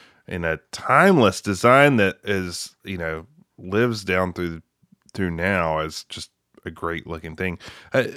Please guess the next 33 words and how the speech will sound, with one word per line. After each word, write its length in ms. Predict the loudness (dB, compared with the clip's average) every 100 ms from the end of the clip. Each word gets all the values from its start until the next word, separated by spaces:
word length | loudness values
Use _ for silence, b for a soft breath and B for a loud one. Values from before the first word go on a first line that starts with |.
| -10 -6
going 340 | 4 6 6
back 300 | 4 4 4
a 40 | 2
little 180 | 0 2
bit, 160 | 2
I, 200 | 2 -2 -8 -20 -10
you 80 | -4
know, 180 | -2 -2
Walt, 600 | 0 4 4 2 -4 -12 b b b b b -16
uh, 100 | -2
obviously 520 | 2 4 4 2 2
was 300 | 4 4 2
the 320 | -2 2 2 0 -6 -12
dreamer, 600 | -4 0 2 2 4 6
all 220 | 6 4
this 280 | 4 2 2
and 120 | -2
that, 240 | 2 0
but 160 | 0 -4
he 160 | -2 0
also, 600 | 2 2 2 2 2 0
I 120 | -8
feel, 280 | -4 -2 0
wa-, 220 | 0 -2 -6
was, 380 | -6 -6 -6 -10
like, 240 | -8 -8 -10 _ _
self-deprecating 1120 | -10 2 4 4 2 -4 -2 -2 0 0 0 -2
at 120 | -4
times 720 | -4 -2 0 -2 -4 -6 -8
and 260 | -12 -12 B B B B B
kind 240 | -4 -2
of 320 | 0 -4 -8 -20 _ -20 -18 -6
had, 260 | -6 -6